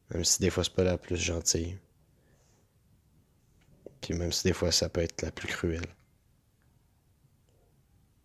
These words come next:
Elle m'a jamais laissé tomber sur les enseignements qu'elle me donne.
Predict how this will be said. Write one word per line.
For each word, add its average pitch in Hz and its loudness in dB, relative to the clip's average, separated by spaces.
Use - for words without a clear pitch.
Elle - -6
m'a 90 6
jamais 87 6
laissé 87 4
tomber 87 -6
sur - 0
les 87 -4
enseignements 90 2
qu'elle 90 -2
me 87 -2
donne. 87 -4